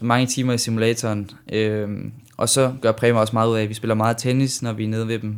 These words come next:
øh, løber meget, fitness, øh, for ligesom at holde os i gang, og, og at det ikke hele det bare bliver, øh, møder og,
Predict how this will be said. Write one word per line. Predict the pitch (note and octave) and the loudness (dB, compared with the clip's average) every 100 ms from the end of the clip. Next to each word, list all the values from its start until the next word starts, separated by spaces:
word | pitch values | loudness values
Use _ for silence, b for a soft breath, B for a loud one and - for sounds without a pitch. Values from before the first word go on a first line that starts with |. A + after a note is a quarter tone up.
| A2 | -8
øh, | G#2 G#2+ G#2+ | -10 -8 -6
løber | A2+ B2+ A#2 | 0 2 2
meget, | A2 A2 A2+ | 2 2 0
fitness, | - B2 A2+ A2 - - b b b b - | -4 -8 -6 -8 -10 -18 b b b b -6
øh, | A2+ G#2+ G#2+ - - - - | -4 -2 -4 -8 -10 -14 -4
for | A#2 | -2
ligesom | A2+ A2+ | 0 -2
at | G#2 | -2
holde | G#2+ | -2
os | G#2 | -4
i | A2 | 0
gang, | A2+ A2+ A2 | 2 2 0
og, | G#2 G2+ G#2 _ b b b b b | -4 -6 -10 _ b b b b b
og | G#2+ | -2
at | G#2+ | 0
det | |
ikke | A2 G#2+ | -2 -2
hele | - A#2+ A#2 | -2 0 0
det | A2 G#2+ | -2 -4
bare | G#2 G2+ | -4 -6
bliver, | - A2 G2+ G2+ F#2+ - | -4 -4 -2 -4 -8 -8
øh, | G#2 G2 | -6 -6
møder | G#2+ G#2+ G#2+ G#2 - | -6 -6 -8 -10 -12
og, | G#2+ | -12